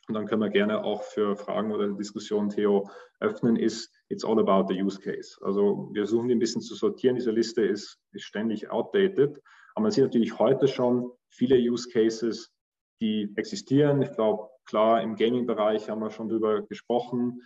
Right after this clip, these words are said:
teilweise eben auch Augmented, äh, Reality-Themen. Aber wo wir jetzt die, on the, auf der Corporate-Seite schon jetzt vieles sehen, ist einerseits in den sehr stark industriespezifischen Applikationen,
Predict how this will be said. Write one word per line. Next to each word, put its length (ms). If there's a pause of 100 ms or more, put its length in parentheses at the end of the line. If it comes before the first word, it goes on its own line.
teilweise 460
eben 180
auch 260
Augmented, 680
äh, 140
Reality-Themen. 1700 (240)
Aber 180
wo 140
wir 80
jetzt 320
die, 360
on 120
the, 80 (240)
auf 160
der 100
Corporate-Seite 1040 (280)
schon 180
jetzt 360
vieles 340
sehen, 260
ist 300
einerseits 920 (220)
in 180
den 220
sehr 260
stark 540 (440)
industriespezifischen 920
Applikationen, 1160